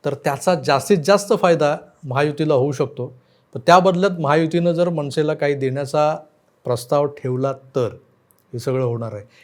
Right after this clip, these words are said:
या सगळ्या गोष्टी जर तरच्या आहेत. मला जे या क्षणी दिसलं, काल राज ठाकरेंच्या भाषणानंतर मी जो काही विचार केला,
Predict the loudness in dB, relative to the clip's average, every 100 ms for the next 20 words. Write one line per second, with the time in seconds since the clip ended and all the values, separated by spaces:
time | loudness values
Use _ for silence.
0 | _ 0 4 4 2 0 -2 -2 0 0
1 | 0 0 0 -2 -4 -14 _ _ _ _
2 | _ _ _ _ _ _ -2 4 4 4
3 | 0 -2 -6 0 0 0 -4 -4 -4 -8
4 | -14 -20 _ _ _ -8 -6 -2 -4 -2
5 | 0 -2 -4 -10 -20 -6 -6 -4 -6 -4
6 | -4 -4 -6 -6 -6 -6 -4 -4 -4 -6
7 | -8 -10 -12 -8 -6 -4 -4 -4 -4 -4
8 | -6